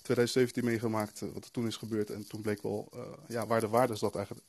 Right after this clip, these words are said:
eigenlijk. En, eh, ja, nu weer, weer vele beloftes, allemaal gekke gebeurtenissen met, eh,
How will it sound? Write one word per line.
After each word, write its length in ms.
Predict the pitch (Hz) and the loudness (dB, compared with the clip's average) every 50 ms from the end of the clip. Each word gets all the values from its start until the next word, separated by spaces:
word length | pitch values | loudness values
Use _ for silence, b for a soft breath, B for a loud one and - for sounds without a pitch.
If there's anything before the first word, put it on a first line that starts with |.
| _ - | _ -6
eigenlijk. 400 | - 117 104 - 110 127 - - b b b b b b b b b b b b b | -4 -4 -2 0 0 -2 -2 -4 b b b b b b b b b b b b b
En, 260 | - - 113 110 - - | -6 -4 -4 -4 -2 -2
eh, 160 | 117 113 110 | 0 0 2
ja, 120 | 110 110 | 2 2
nu 200 | 110 120 120 117 | 2 2 0 2
weer, 280 | 120 127 127 135 131 131 - - - | 4 6 6 6 6 2 -2 -12 -12
weer 260 | - 135 127 127 120 - | -6 0 2 2 2 4
vele 260 | - 147 135 135 127 | 6 6 8 8 8
beloftes, 520 | 131 127 135 139 - - 135 120 - - | 8 6 6 6 6 2 0 0 0 0
allemaal 200 | - 127 127 120 | 0 2 2 2
gekke 360 | - - 123 - - 123 120 | 4 2 2 2 2 0 0
gebeurtenissen 600 | - - 120 131 131 127 - 127 117 113 - 127 | 0 -2 2 4 4 4 4 0 -2 -2 -2 -2
met, 200 | 120 117 110 - | -2 -2 -2 0
eh, 80 | - | 2